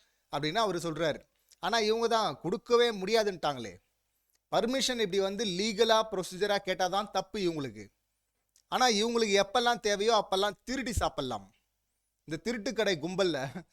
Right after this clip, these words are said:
இப்ப வி ஜே எஸ்ஸே வந்து கேக்குறாரு, "ஆ, இந்த ரவா லட்டெல்லாம் இவங்க சாப்பிட்றாங்கல்ல" அப்படின்னு சொல்லிட்டு. இவங்களுக்கு வந்து சுகர், இனிப்பு சாப்பிடணும்னு தோணுச்சுன்னா ரவா லட்டு இவங்களுக்காக செய்ய ஆரம்பிச்சு, அப்புறம் எல்லாருக்காகவும் செய்ய ஆரம்பிச்சிட்டாங்க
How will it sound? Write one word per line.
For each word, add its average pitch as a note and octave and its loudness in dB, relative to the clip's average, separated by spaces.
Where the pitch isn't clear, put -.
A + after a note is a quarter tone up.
இப்ப C#3+ -8
வி F3+ 0
ஜே A3+ 4
எஸ்ஸே G3+ 2
வந்து G3 -2
கேக்குறாரு, E3+ 0
"ஆ, C#3+ -4
இந்த B2 -8
ரவா F3 4
லட்டெல்லாம் G3+ 2
இவங்க D#3 -2
சாப்பிட்றாங்கல்ல" E3+ 0
அப்படின்னு C3+ -4
சொல்லிட்டு. G#2 -14
இவங்களுக்கு A3 4
வந்து G#3 -2
சுகர், G#3 2
இனிப்பு F#3+ -4
சாப்பிடணும்னு F3+ -2
தோணுச்சுன்னா E3 -4
ரவா F3 0
லட்டு F3+ -2
இவங்களுக்காக G#3 2
செய்ய F3+ -2
ஆரம்பிச்சு, E3+ -2
அப்புறம் F#3 -4
எல்லாருக்காகவும் G#3 0
செய்ய F3 -4
ஆரம்பிச்சிட்டாங்க C3+ -6